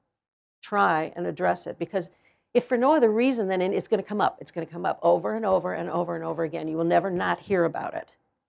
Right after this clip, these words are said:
You may have a career, but there will still be talk.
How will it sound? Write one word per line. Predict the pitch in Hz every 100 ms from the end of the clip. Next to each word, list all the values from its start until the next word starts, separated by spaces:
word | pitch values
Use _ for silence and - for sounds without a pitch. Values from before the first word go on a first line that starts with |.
| _ _ _ -
You | 175
may | 160 160
have | -
a | -
career, | - 160 269 214 190 240 _ _ _ _ _ _ _ -
but | 175 156
there | 175 165
will | 160
still | 156 - 180
be | 160 147 147 147 _ _ _ _ _
talk. | 285 -